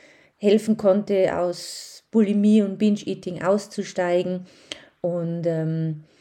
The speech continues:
Daher kann ich das immer nur wiederholen, wie wichtig die,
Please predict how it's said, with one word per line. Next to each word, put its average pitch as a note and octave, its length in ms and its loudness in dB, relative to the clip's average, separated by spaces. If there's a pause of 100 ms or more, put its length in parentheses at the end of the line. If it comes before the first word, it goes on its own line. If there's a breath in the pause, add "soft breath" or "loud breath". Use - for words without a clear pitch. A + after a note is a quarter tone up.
(180 soft breath)
Daher D#3+ 480 -4
kann D#3+ 280 -8
ich D#3 140 -10
das D3+ 220 -8
immer G3+ 320 -2
nur F#3+ 440 -4 (320 soft breath)
wiederholen, F#3+ 840 0 (140)
wie G#3 280 2
wichtig F#3+ 520 -8 (320 soft breath)
die, E3+ 400 -8